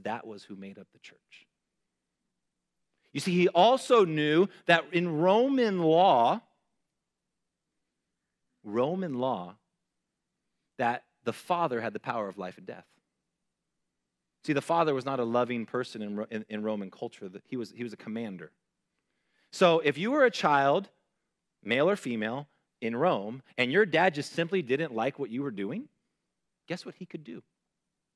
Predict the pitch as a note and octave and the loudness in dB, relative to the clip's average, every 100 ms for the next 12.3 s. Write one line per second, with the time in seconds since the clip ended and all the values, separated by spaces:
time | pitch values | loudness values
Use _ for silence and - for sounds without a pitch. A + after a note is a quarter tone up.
0 | _ _ - - F3 - D#3+ D3 C#3 C#3+ | _ _ -18 -14 -14 -12 -12 -10 -10 -6
1 | D#3 C3 C#3+ D3+ E3+ D3 D3 D3 C3 - | -2 -2 0 -2 -2 -6 -6 -10 -10 -12
2 | A2+ A#2 B2 A#2+ - C3+ - _ _ A#2+ | -14 -14 -12 -12 -12 -16 -16 _ _ -14
3 | - C#3+ - F2+ - _ _ _ _ _ | -12 -14 -14 -20 -20 _ _ _ _ _
4 | _ _ _ _ _ _ B2 C3 C3 B2+ | _ _ _ _ _ _ -6 -2 -2 -2
5 | C3 B2 B2 A#2+ - A#2+ G#2+ - G#2+ G#2+ | -4 -4 -4 -4 -6 -8 -8 -12 -14 -10
6 | A#2 B2 F#2+ F2+ - A#2+ - E3+ F3+ F3 | -10 -10 -16 -14 -6 -6 -8 -2 0 2
7 | F3 G#3+ G3 F#3 G#3+ A3 F#3 F#3+ G#3 G3+ | 2 4 4 4 2 2 0 0 0 -2
8 | - B3+ D#4 - _ _ _ _ _ _ | 2 4 4 0 _ _ _ _ _ _
9 | _ _ _ F#3 G3 F#3+ A3+ C#4 D4 C4 | _ _ _ 2 4 6 8 8 4 4
10 | A3+ A#3 G3+ F#3+ C4 - _ _ D3+ F3+ | 6 6 6 4 0 -8 _ _ 2 4
11 | F#3+ E3+ E3 F#3+ F#3+ E3+ E3 F3+ - E3+ | 4 4 6 6 6 2 -2 -2 2 2
12 | E3 G#3 | 2 -2